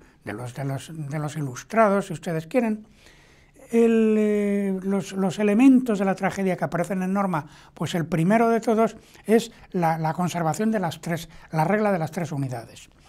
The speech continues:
Segundo, que la acción es lineal y no hay una, una se-, una segunda intriga paralela. Tercero, que, eh, tiene el, el hieratismo, la dignidad, la grandeza de la obra,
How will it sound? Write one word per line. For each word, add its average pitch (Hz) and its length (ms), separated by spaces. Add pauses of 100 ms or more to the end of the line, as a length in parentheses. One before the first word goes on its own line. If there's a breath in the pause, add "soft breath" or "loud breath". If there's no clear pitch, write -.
(320 loud breath)
Segundo, 254 580
que 196 160
la 165 80
acción 220 320
es 208 100
lineal 196 640 (240 loud breath)
y 170 80
no 165 140
hay 190 100
una, 180 280
una 175 280
se-, - 160
una 180 240
segunda 175 400
intriga 180 400
paralela. 131 500 (480 loud breath)
Tercero, 254 600 (260 loud breath)
que, 208 400
eh, 156 60
tiene 180 420
el, - 80
el 156 220
hieratismo, 185 840 (240 loud breath)
la 170 180
dignidad, 165 600 (280 loud breath)
la 160 160
grandeza 151 840
de 196 80
la 196 140
obra, 226 300